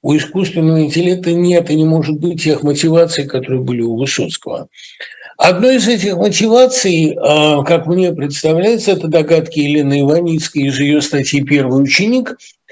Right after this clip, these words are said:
напечатанной когда-то в "Собеседнике". То, что Высоцкий не добирал за счёт искусства, за счёт таланта,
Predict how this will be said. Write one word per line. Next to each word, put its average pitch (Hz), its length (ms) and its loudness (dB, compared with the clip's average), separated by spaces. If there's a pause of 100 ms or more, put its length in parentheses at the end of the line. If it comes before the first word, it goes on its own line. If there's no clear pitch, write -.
(240)
напечатанной 139 680 0
когда-то 139 460 0
в - 60 -6
"Собеседнике". 131 960 -2 (580)
То, 220 220 4
что 175 240 0
Высоцкий 175 640 0
не 170 240 0
добирал 135 760 0
за 120 240 -2
счёт 139 460 0 (180)
искусства, 113 920 -2
за 123 160 -2
счёт 127 380 0
таланта, 160 720 0